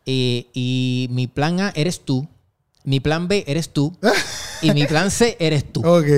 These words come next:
Speaker 2: ya. Ese
Speaker 1: O sea,
Speaker 2: es tú, no hay
Speaker 1: y yo, pues,
Speaker 2: break.
Speaker 1: entonces no te puedo decir que no, dije yo.
Speaker 2: <laughs>
Speaker 1: No te puedo decir que no, pero
Speaker 2: Ajá.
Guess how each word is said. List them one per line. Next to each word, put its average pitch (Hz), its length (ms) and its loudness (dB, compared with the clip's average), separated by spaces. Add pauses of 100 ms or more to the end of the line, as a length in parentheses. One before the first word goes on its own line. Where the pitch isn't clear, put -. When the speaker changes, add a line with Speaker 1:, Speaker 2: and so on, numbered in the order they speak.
Speaker 2:
ya. 127 180 2 (400)
Ese 180 200 6
Speaker 1:
O - 20 6
sea, 151 180 0
Speaker 2:
es 131 60 2
tú, 139 60 2
no 160 80 6
hay 190 60 6
Speaker 1:
y 190 40 4
yo, 165 60 0
pues, 165 100 4
Speaker 2:
break. 139 120 4
Speaker 1:
entonces 151 260 -4
no 214 160 -6
te 160 80 -2
puedo 143 120 0
decir 139 200 2
que 156 160 4
no, 233 180 4
dije 170 240 6
yo. 214 80 8
Speaker 2:
<laughs> - 800 -4
Speaker 1:
No 131 80 0
te 160 80 0
puedo 160 80 2
decir 160 220 0
que 175 120 2
no, 208 180 -2
pero 156 260 6
Speaker 2:
Ajá. 156 240 2